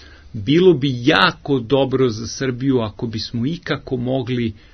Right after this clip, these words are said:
da privučemo još jednog, e, proizvođača automobila, e, u ovoj zemlji i da onda nismo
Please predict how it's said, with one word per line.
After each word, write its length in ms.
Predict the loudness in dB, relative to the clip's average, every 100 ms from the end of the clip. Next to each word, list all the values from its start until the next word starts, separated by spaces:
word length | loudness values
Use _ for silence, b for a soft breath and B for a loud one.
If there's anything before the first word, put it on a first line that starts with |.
| b b
da 140 | -6 -6
privučemo 720 | -2 -2 0 -2 -2 0 0
još 480 | -2 2 2 2 -2
jednog, 680 | 0 2 2 2 0 -2 -6 -18 -20 _ -20 -20 -14
e, 40 | -6 -4 -4 -6
proizvođača 840 | -2 -2 -2 -2 0 -2 -2 -2
automobila, 960 | 0 0 0 -4 -2 0 0 -2 -4 -6 b b b b -8
e, 220 | -4 -2
u 180 | -2 0
ovoj 160 | 2 2
zemlji 400 | 2 2 4 2
i 40 |
da 120 | 4
onda 360 | 2 2 2 2
nismo 800 | 2 2 0 -2 -2 0 0